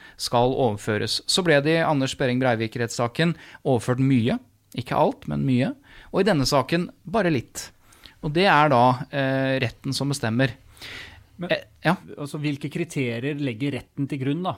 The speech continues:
Speaker 2: for at, eh, for at nå mannshavssaken er, eh, egentlig nå, den er jo, eh, lukket faktisk.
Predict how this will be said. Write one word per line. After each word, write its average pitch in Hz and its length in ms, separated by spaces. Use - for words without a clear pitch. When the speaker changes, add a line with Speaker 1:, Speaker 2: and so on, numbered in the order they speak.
Speaker 2:
for 151 200
at, - 160
eh, 143 460
for 143 180
at 143 160
nå 131 220
mannshavssaken 117 1040
er, 117 380
eh, 127 220
egentlig 127 360
nå, 135 520
den 135 140
er 98 160
jo, 160 300
eh, 156 560
lukket 139 500
faktisk. - 480